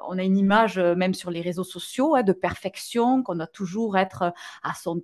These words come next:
top, qu'on ne montre qu'un certain aspect aussi de soi. Euh, est-ce que c'est des choses que toi, tu, euh, observes du côté aussi des entrepreneurs dans leur, euh, pression, j'allais dire, à, euh, faire vivre une entreprise, cette pression un petit peu de la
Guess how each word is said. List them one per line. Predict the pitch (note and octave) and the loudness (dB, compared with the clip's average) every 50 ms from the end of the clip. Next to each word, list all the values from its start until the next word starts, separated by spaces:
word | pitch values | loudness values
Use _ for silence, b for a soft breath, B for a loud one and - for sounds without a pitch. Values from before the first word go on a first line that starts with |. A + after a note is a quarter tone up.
| - _ | 2 _
top, | C4+ C4+ D4 C#4+ C#4+ - | 8 8 8 8 4 -4
qu'on | - - F#3+ F#3 | -4 -2 0 0
ne | F#3 F#3 F#3 F#3 | 2 2 2 2
montre | F#3+ F#3+ G3 G3+ G3+ G3 G3+ - F#3+ | 2 2 2 2 2 0 -4 -8 -12
qu'un | - - C4 A#3+ A#3 | -6 -2 -2 -2 -2
certain | A#3 - - D4+ - - - A3 G#3+ G#3+ - _ | -2 -2 -4 -4 -4 -2 -4 -4 -4 -4 -2 _
aspect | A3 G#3+ G#3+ - - - _ D#4+ E4 E4 | 0 0 0 -2 -8 -8 _ -4 -2 0
aussi | D4+ C4 A#3 - - - - D#4+ C#4 | -2 -2 -4 -6 -12 -14 -8 -8 -4
de | A3+ A#3 A3 | -2 -2 -2
soi. | A3 - - - B3 C#4 D4+ E4 B B B B B B B D4 G#3 B - | -4 -8 -6 -2 0 0 0 -2 B B B B B B B -18 -8 B -2
Euh, | G3 G3 F#3+ F#3+ F#3+ F#3 F#3+ F#3 F3 - - _ _ _ _ - - _ _ _ _ | 0 0 0 0 0 0 0 -2 -4 -6 -10 _ _ _ _ -20 -20 _ _ _ _
est-ce | G3+ G3 - | -8 -8 -6
que | B3 | -6
c'est | A#3+ D4 | -4 0
des | C#4 A3+ G#3 | 0 0 2
choses | - C#4 D4 C4 - | 4 4 4 4 2
que | - A3+ | 0 -2
toi, | A3+ A#3 A#3+ A#3 | 0 0 -2 -2
tu, | B3 - - - G#3+ G#3+ G#3+ G3+ | -4 -10 -14 -10 -6 -2 0 0
euh, | F#3+ F#3 F#3 F3+ F3 - - - | 2 2 0 0 -2 -4 0 2
observes | G#3 G3+ G3+ - - - - B3+ B3+ E4 E4 B3+ | 2 2 2 -4 -14 -6 -4 -2 -2 -2 -2 -2
du | G#3 G3 | -4 -4
côté | - - G3+ G#3+ - C#4+ | -4 -4 -4 -4 -2 -4
aussi | C#4+ C#4 - D4 C4+ | -4 -4 -4 -8 -4
des | C4 C4+ A#3 G3+ | -4 -2 0 2
entrepreneurs | G3 F#3+ - - G3+ G3+ - G#3 G3+ G#3 B3 D#4 C4+ | 2 0 0 -2 -4 -4 -2 -2 -2 0 0 0 0
dans | A3 G3+ | 0 0
leur, | G3 F#3+ G3 G3 F#3 F#3+ | 2 2 2 2 2 0
euh, | F3+ F3 E3+ F3 F#3 F#3+ - | -2 -2 -2 -4 -6 -8 -12
pression, | - - G#3+ F#3 - - C4 C4+ E4 | -10 -8 -8 -8 -6 -4 -4 -4 -2
j'allais | E4 C4+ A#3 G#3 G#3+ G3 | 0 0 0 0 -2 -2
dire, | G#3 C4+ D4+ A#3+ | -4 -6 -2 0
à, | G3+ F#3+ F#3+ F#3 F#3 B B B B B B B B B - | 2 2 2 2 -2 B B B B B B B B B -10
euh, | F#3 F3+ F3+ F3+ F3 - - - | -8 -6 -6 -8 -8 -10 -14 -16
faire | - - G3+ F#3 F#3+ | -8 -4 -4 -2 -2
vivre | F#3+ F3 A3 C4 C4+ C4 B3+ | -4 -4 -4 -4 -4 -2 -2
une | A#3 G#3+ G3+ | -2 -2 -2
entreprise, | G3+ G3 G3 G#3 G3+ G3+ - - C#4 D4 - | -2 -4 -4 -6 -8 -8 -8 -10 -10 -10 -10
cette | - G3 G3+ | -12 -10 -10
pression | G3 G3+ - F#3 F#3+ - A#3 A#3+ A#3+ A3+ | -10 -10 -10 -12 -10 -8 -6 -4 -4 -4
un | G3+ G3 | -4 -6
petit | G3 - G3 | -6 -10 -10
peu | - A3+ A#3+ | -8 -6 -6
de | A3+ G#3 | -6 -4
la | G3 F#3 F3+ E3+ | -4 -2 -2 -4